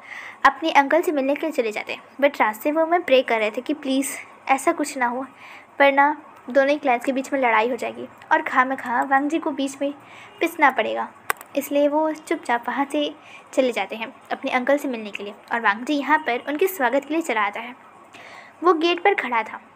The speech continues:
और तभी वहाँ पर announcement होती है कि वहाँ पर वी clan के राजकुमार आए हैं। हाँ, यहाँ पर हमारे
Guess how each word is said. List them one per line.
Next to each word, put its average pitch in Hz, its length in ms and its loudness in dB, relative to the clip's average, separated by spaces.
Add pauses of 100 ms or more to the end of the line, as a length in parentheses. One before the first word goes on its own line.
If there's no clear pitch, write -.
(160)
और 247 100 2
तभी 240 340 -2
वहाँ 285 340 2
पर 269 220 2
announcement 247 480 -2
होती 214 160 -8
है 226 180 -10 (380)
कि 285 120 0
वहाँ 262 300 2
पर 254 280 -2 (500)
वी 339 220 4
clan 240 300 0
के 254 160 -2 (260)
राजकुमार 233 520 -2
आए 190 160 0
हैं। 220 180 -12 (1000)
हाँ, 226 380 2 (720)
यहाँ 294 260 4
पर 269 240 0
हमारे 294 760 2